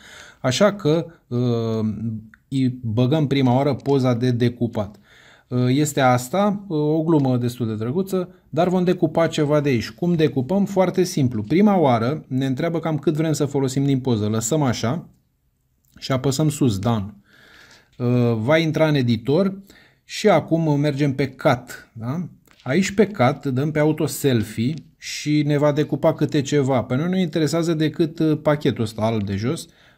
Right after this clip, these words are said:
așa că vom folosi, uh, chestia asta de șters, da? Haideți să măresc un pic ca să șterg mai repede.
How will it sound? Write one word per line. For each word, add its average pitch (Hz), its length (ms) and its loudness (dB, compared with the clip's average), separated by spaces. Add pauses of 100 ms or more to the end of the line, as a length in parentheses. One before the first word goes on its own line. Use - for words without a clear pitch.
așa 127 240 -2
că 175 120 -2
vom 165 160 0
folosi, 147 680 0 (220)
uh, 113 600 0
chestia 131 360 -2
asta 120 200 -2
de 110 120 -2
șters, - 800 -4 (160)
da? 120 280 -8
Haideți 113 260 -6
să 107 180 -6
măresc 104 460 -2
un 104 100 -4
pic 104 200 -8
ca 101 80 -10
să 101 140 -12
șterg 104 280 -6
mai 98 160 -2
repede. 113 420 -6